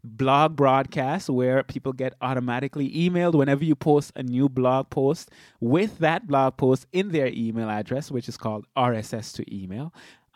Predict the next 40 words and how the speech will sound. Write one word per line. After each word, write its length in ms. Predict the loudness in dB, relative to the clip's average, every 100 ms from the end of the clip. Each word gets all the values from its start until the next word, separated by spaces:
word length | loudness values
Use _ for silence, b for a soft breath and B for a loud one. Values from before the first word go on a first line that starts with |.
| -4
I'm 80 | 0
gonna, 240 | 0 -2 -8 -8
I'm 160 | -6 2
talking 320 | 2 4 2
about 220 | 2 2 0
automation 800 | -2 0 0 0 -2 -2 -2 2
rules 500 | 4 6 6 4 2
for 140 | -2
segmentation. 1300 | -4 -2 -2 -2 -2 -4 -4 -4 -2 -2 -4 -6 -8 b -6
If 140 | 2
you 100 | 4
don't 260 | 6 4 4
know 120 | 4
what 180 | 4 2
that 220 | -2 0
is, 300 | 2 0 -2 _ 6
go 160 | 6
ahead 240 | 6 0 -4
and 160 | -4
sign 260 | 0 0 2
up. 180 | 2 4
You'll 200 | 4 6
learn 260 | 6 6
what 200 | 4 2
that 180 | 2 2
is. 180 | 2 0
And 180 | -4 -2
lastly, 640 | 0 -2 -4 -4 -4 -6 B B B
I, 240 | -2 -2 0 0
I 40 |
go 240 | 6 6
into 240 | 6 2 -6 -2
Aweber 480 | 2 4 4 4
statistics 640 | 2 -4 0 0 2 -2 -2
and 160 | -6 -2
show 140 | 2
you 160 | 4 4
exactly 640 | 0 -2 2 2 0 -2
how 200 | 2 2
to 120 | 2